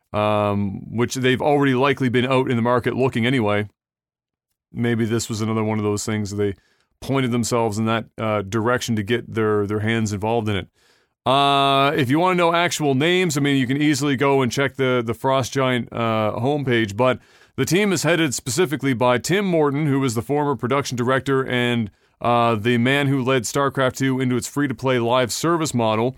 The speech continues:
and Tim Campbell, who was the original lead campaign director for Warcraft, uh, three Frozen Throne. Um,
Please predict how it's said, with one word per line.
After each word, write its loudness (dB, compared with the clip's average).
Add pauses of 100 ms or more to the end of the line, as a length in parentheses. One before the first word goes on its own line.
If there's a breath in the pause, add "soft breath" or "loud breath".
(360 loud breath)
and 0
Tim 0
Campbell, 2
who 2
was 0
the 2
original 0
lead 0
campaign 0
director 0 (360 soft breath)
for -2
Warcraft, 0
uh, 0
three -2
Frozen 0
Throne. -2 (400)
Um, 0